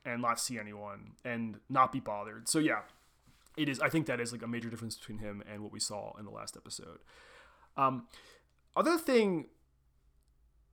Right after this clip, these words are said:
like, we compare, like, so the devil comes and tells him, "Oh, like, when you contracted syphilis from that sex worker, you entered into this deal."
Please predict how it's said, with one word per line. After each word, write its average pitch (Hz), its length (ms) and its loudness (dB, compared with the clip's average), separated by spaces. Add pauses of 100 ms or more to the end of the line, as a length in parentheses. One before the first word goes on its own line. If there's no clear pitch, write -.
(160)
like, 165 200 4
we 175 160 4
compare, 165 800 6 (280)
like, 170 220 6
so 190 180 10
the 156 140 2
devil 214 280 12
comes 160 480 6
and 143 140 0
tells 147 380 6
him, 127 200 0
"Oh, 170 200 12
like, 131 340 6
when 127 220 0
you 131 340 2
contracted 127 640 2
syphilis 127 800 4
from 110 500 -2
that 107 180 -4
sex - 320 0
worker, 110 560 -2 (380)
you 143 280 -2
entered 147 420 4
into 127 240 -4
this 117 240 -6
deal." 110 540 -8